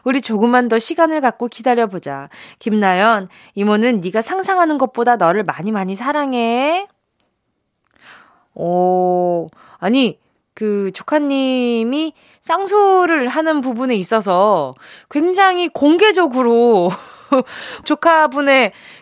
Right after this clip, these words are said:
그 쌍수를, 어, 알려주셨네요. 어, 이거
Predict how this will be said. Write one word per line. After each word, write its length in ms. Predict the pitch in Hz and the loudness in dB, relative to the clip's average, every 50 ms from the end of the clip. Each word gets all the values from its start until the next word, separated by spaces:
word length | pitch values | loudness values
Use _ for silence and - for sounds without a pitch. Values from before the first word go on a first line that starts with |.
| _ | _
그 120 | - 254 247 | -4 -4 -2
쌍수를, 2750 | 220 - 311 381 440 440 440 440 415 403 392 370 339 311 302 285 277 254 233 214 208 202 202 196 185 180 175 180 - - - 156 214 202 185 143 - - - - - 135 - - - 185 107 - 240 254 240 214 180 151 - - - - - _ _ _ - | 0 0 0 0 0 -2 0 2 4 4 4 4 4 4 4 2 2 0 0 0 -2 -2 -2 -4 -4 -4 -6 -8 -8 -6 -6 -4 -2 -2 -4 -4 -6 -10 -12 -12 -12 -12 -12 -12 -14 -14 -8 -2 0 2 2 2 0 -2 -6 -10 -20 -20 -20 _ _ _ -6
어, 60 | - | -2
알려주셨네요. 1300 | 202 208 202 - - 185 254 311 359 415 330 285 285 233 277 240 214 190 180 170 185 247 330 381 392 _ - | 0 0 0 0 0 0 2 4 4 4 4 2 0 2 2 2 2 0 0 2 4 2 2 0 -2 _ -12
어, 80 | 247 269 277 262 220 - - _ - | -8 -8 -8 -8 -10 -12 -18 _ -20
이거 300 | 226 240 - 320 294 | -18 -10 -6 -6 -6